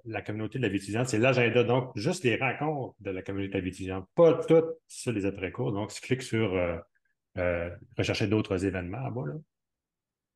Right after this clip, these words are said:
Ouais. Donc, vous allez avoir toutes les dates des rencontres de cette année. Puis quand on clique sur l'ordre du jour, si vous voulez pas avoir toujours à vous taper des,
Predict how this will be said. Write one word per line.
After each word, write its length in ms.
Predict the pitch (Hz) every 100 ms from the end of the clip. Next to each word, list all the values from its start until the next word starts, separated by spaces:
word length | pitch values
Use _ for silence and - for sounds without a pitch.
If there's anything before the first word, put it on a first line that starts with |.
| -
Ouais. 180 | 87 90 - _ _ _ _
Donc, 160 | 98 95
vous 60 | 104
allez 100 | 104
avoir 240 | 113 -
toutes 200 | 160 156
les 140 | 113
dates 300 | 98 107 - -
des 240 | 117 101 92
rencontres 340 | 92 92 101
de 40 | 82
cette 180 | 92
année. 240 | 82 87 107 _ _ _ _ _ -
Puis 60 | -
quand 160 | 107
on 80 | 110
clique 200 | - 131
sur 160 | - 101
l'ordre 360 | 107 98 95
du 140 | 90 87
jour, 420 | 98 139 220 - - _ _ _
si 200 | - 104
vous 60 |
voulez 120 | 98 104
pas 160 | 131
avoir 360 | 117 107 117 -
toujours 280 | 117 123 110
à 80 |
vous 120 | 95 95
taper 560 | 104 95 110 113 110
des, 320 | 90 87 85